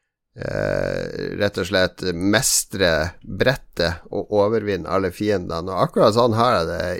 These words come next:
i Ape Out også. Eh, det, det, det er balansert på en måte,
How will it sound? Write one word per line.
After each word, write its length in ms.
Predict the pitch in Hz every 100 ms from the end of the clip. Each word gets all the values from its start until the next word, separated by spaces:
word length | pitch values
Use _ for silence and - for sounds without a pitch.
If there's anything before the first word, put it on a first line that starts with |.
| -
i 160 | 92
Ape 320 | 92 110 - -
Out 400 | 87 92 - -
også. 220 | 135 214 - _ _ _ -
Eh, 760 | - 110 113 113 113 110 110 110
det, 400 | 107 - 107 90 92
det, 180 | 113 113 110 113 - _ _ _ -
det 60 |
er 80 | 143
balansert 840 | 156 165 151 - 165 233 127 - -
på 140 | 107
en 140 | 101 104
måte, 400 | 107 131 - 107